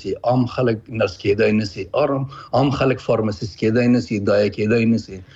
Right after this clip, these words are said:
دوی کولای سي چې مثلاً، اه، ولاړ سي، یو دوا د بازار څخه واخلي، د دې په ځای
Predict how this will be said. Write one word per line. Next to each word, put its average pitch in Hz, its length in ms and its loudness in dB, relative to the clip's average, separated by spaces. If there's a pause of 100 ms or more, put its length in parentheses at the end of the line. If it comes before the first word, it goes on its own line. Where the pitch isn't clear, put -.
(260)
دوی 185 100 2
کولای 165 440 2
سي 147 180 0
چې - 120 -4 (120)
مثلاً، 131 320 2
اه، 120 840 0 (800)
ولاړ 127 320 2
سي، 123 80 2
یو 117 140 4 (100)
دوا 123 240 4
د 110 140 -4
بازار 131 340 2
څخه 120 220 0
واخلي، 113 400 -2 (440)
د - 20 -8 (100)
دې 117 140 -4
په 117 120 -10
ځای 117 60 -8